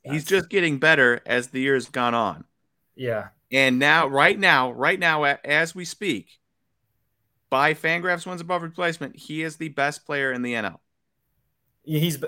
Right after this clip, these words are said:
Speaker 2: would you take him over Acuna right now for M-, M V P?
Speaker 1: I mean, right now, he's, he's the, he's the best player by,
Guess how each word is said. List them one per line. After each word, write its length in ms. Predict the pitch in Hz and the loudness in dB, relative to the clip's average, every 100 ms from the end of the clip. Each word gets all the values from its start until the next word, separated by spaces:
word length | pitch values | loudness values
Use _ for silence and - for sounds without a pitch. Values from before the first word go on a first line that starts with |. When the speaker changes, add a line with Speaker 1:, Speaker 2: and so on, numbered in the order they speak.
| 127 | -10
Speaker 2:
would 300 | 147 147 139 | -8 -6 -4
you 100 | 156 | -2
take 260 | 165 160 160 | 0 0 0
him 120 | 151 | -2
over 240 | 143 139 | 0 0
Acuna 340 | 127 160 160 170 | 0 -2 -4 -4
right 160 | 170 | -4
now 280 | 175 175 165 _ _ _ _ _ - | -6 -10 -12 _ _ _ _ _ -10
for 140 | 147 | -6
M-, 300 | 147 156 147 - | -4 -6 -6 -8
M 120 | 151 | -6
V 80 | 156 | -8
P? 320 | 160 170 156 _ _ _ _ _ _ _ _ _ _ - | -8 -10 -12 _ _ _ _ _ _ _ _ _ _ -8
Speaker 1:
I 60 | 117 | -4
mean, 160 | 123 | -2
right 240 | 113 131 131 | 2 2 4
now, 340 | 143 123 101 | 2 2 -2
he's, 260 | 110 107 - _ | -6 -10 -14 _
he's 280 | 117 110 107 | -10 -8 -8
the, 140 | 113 - - | -12 -12 -10
he's 240 | 117 110 | -8 -6
the 260 | 117 107 113 - - - | -6 -6 -8 -20 -20 -10
best 340 | 123 131 127 - | -2 0 -2 -4
player 320 | 135 123 104 | 0 2 2
by, 340 | 104 101 98 | 0 -2 -2